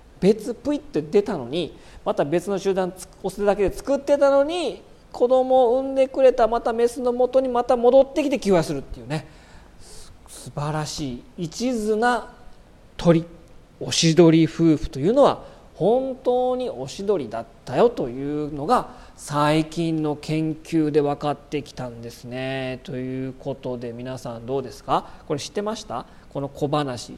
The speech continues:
実はオシドリはオシドリ夫婦じゃないよっていう話ね。でも実は研究が進んでいくと、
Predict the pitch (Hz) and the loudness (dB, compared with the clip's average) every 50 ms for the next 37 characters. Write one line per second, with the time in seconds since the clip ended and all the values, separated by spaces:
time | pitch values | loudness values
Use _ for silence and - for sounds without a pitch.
0 | - - - 151 143 - - 180 131 131 143 151 151 - 202 175 143 131 120 127 | -16 -12 -10 -10 -4 0 2 2 4 4 2 0 0 0 2 2 2 2 0 -2
1 | 135 - - 180 165 156 202 185 156 143 135 147 165 170 160 147 147 - - - | -2 -2 -4 -4 -2 -2 -2 -4 -2 -2 -2 -2 -2 0 0 0 0 -2 -6 -14
2 | 120 110 - 127 127 120 - - 196 277 - - - - - - - - - 269 | -16 -16 -14 -14 -14 -14 -10 -6 -6 -6 -6 -8 -12 -20 -20 -20 -6 -2 0 2
3 | 269 196 156 170 180 - 320 233 - - 180 220 247 262 247 277 254 240 240 254 | 2 2 0 -2 -2 0 0 0 0 0 -4 -4 -4 -2 -2 -2 -2 -2 -2 -4
4 | 254 254 240 233 240 233 - - - 220 165 - - - | -4 -4 -2 -2 -2 -4 -2 0 2 2 2 2 0 -6